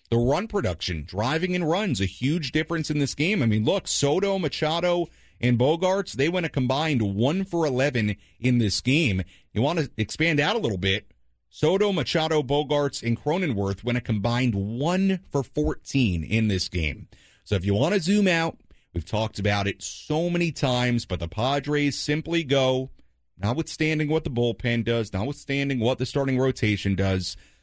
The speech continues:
they simply go as their stars go.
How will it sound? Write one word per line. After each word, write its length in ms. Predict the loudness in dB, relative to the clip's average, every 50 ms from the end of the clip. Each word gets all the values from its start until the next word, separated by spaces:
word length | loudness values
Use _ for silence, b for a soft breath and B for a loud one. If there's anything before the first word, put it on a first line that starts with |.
| b b b
they 200 | 0 0 0 0
simply 520 | 0 -2 -2 -2 -2 -2 -2 -4 -4 -2
go 520 | 0 0 2 2 2 2 0 0 -2 -6 -10 -10
as 280 | -4 -2 -2 -2 0 0
their 160 | -2 -2 -2
stars 580 | -2 -4 -2 -2 0 0 0 0 -2 -2 -4 -6
go. 360 | -6 -4 -4 -6 -6 -10